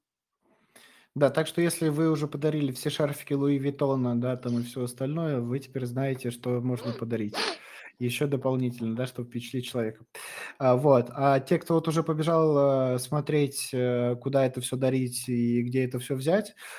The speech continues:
вот, э, вот, м, пока они бегут, мы вот специально щас будем говорить про особенности работы мсхо-, э, с мхом. Вот, эм,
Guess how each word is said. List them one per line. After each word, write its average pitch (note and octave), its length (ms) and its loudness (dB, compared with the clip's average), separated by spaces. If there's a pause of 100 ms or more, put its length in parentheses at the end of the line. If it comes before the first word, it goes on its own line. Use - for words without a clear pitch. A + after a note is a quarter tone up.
(120)
вот, B2+ 500 6
э, B2 480 2
вот, A#2+ 240 -2
м, B2+ 180 -2
пока C3 220 0
они C3 220 4
бегут, C#3+ 420 0
мы C#3 240 0
вот B2 160 -4
специально C3 460 -2
щас A#2+ 160 -4
будем B2+ 240 -2
говорить C3 400 0
про C3 520 2
особенности C3+ 640 -2
работы B2 520 2
мсхо-, - 360 -4
э, C3+ 160 -4
с C3+ 140 -4
мхом. A#3 440 0 (380)
Вот, B2+ 520 4
эм, A#2 800 0